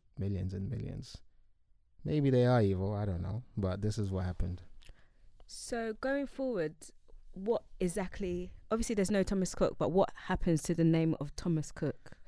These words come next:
Speaker 1: See, that's the thing. So, so now what's gonna happen is, um,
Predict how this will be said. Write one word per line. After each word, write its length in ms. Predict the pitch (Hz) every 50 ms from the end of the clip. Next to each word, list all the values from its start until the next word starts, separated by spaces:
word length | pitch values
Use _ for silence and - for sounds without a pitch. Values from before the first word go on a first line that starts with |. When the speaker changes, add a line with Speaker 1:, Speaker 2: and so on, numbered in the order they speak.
| - -
Speaker 1:
See, 220 | - - - 127 120
that's 240 | 110 135 135 -
the 100 | - 123 117
thing. 280 | - 135 131 110 101
So, 280 | - - 120 117 113 107
so 160 | - - 113 107
now 500 | 107 120 135 151 131 98 92 104 127 - - -
what's 160 | 107 139 -
gonna 220 | - 131 120 113 110
happen 340 | 110 113 110 - 101 92
is, 280 | 90 92 95 - - - - - - - - - - - - - - - - - - 101
um, 520 | 101 95 95 95 95 95 95 95 95 -